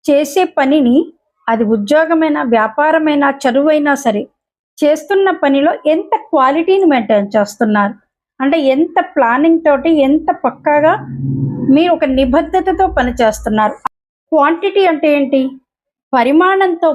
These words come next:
పాటుగా నేను ఎంత టైం ఫిక్స్ చేసుకున్నా, దీనిలో ఎంత ఎక్కువ పనిని చేయగలిగాను,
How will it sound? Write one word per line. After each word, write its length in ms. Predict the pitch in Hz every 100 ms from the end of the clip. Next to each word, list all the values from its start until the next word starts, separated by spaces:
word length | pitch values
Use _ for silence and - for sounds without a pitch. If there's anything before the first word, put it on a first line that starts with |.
| 302
పాటుగా 420 | 220 208 214 240 339 480 _ _ _ _
నేను 380 | 269 294 381 427
ఎంత 240 | 302 277 - 415
టైం 160 | 285 339 370
ఫిక్స్ 240 | 339 - -
చేసుకున్నా, 580 | 262 - - 214 220 254 392 - _ _
దీనిలో 420 | 196 320 381 381 392 285
ఎంత 220 | 311 311 370
ఎక్కువ 260 | 294 - 403 415
పనిని 280 | 294 320 339
చేయగలిగాను, 580 | 294 240 240 226 220 285